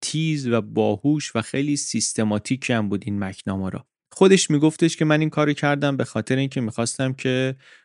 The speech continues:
مورخین بعداً بتونن که درست روند تصمیمات رو ببینن، آیندگان بتونن اشتباهات قبلی‌ها رو نکنن.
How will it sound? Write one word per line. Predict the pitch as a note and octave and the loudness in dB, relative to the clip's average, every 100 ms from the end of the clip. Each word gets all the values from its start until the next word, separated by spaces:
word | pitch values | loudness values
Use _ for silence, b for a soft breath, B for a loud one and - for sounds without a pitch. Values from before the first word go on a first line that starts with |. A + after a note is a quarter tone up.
| b | b
مورخین | A#2 A#2 A2 G#2+ G#2+ G#2+ - C#3+ C3+ | 4 6 8 4 2 -2 0 0 2
بعداً | B2 G#2+ G#2+ A#2+ C3+ | 2 4 4 2 2
بتونن | C3 C3+ - C#3 C3 C3 | 0 -2 -2 -4 -4 -4
که | C#3 | -6
درست | C3 A2 B2 C3+ - G#2+ | -2 -2 0 -2 -8 -4
روند | A2+ G#2+ A2+ C3 C#3 C#3 | 0 2 2 2 2 -2
تصمیمات | C#3 - G#2+ - A2 G#2+ A2+ B2 - | -4 -8 -6 -4 -2 -2 -2 -2 0
رو | C3 | 0
ببینن، | B2+ A#2+ G2 G2 - - _ _ _ - | 4 4 4 -4 -10 -16 _ _ _ 0
آیندگان | B2 A#2+ A2+ A2 A2 A2 B2+ C#3 | 4 6 6 4 2 4 4 4
بتونن | C#3+ C#3 C3+ C#3 C#3 | 0 0 0 0 -2
اشتباهات | C3+ - - A#2 A2 G#2 B2+ D3 | -4 -4 -2 0 0 2 0 0
قبلی‌ها | C3 A2+ G#2+ A2 A#2 | 0 0 2 0 2
رو | B2+ | 2
نکنن. | B2+ A#2 A2 - F#2+ F2+ | 2 2 0 -2 -10 -10